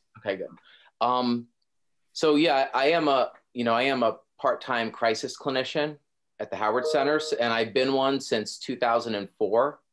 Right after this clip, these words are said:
So that's seventeen years. Um, so I've seen, like, a lot of changes, and I've seen a lot of things stay the same. Um, and I will say that, uh, you, um, what the chair just said about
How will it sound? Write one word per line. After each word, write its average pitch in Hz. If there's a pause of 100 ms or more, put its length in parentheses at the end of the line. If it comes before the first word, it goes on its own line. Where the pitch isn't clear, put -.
(640)
So -
that's 104
seventeen 113
years. 107 (460)
Um, 113
so 123
I've 117
seen, 170
like, 127
a 120
lot 123
of 120
changes, 127 (580)
and 127
I've 123
seen 170
a -
lot 151
of 147
things 139
stay 135
the 123
same. 147 (140)
Um, 117 (580)
and 131
I 131
will 156
say 156
that, 127 (220)
uh, 143 (160)
you, 135 (300)
um, 120
what 131
the -
chair 131
just 127
said 139
about 107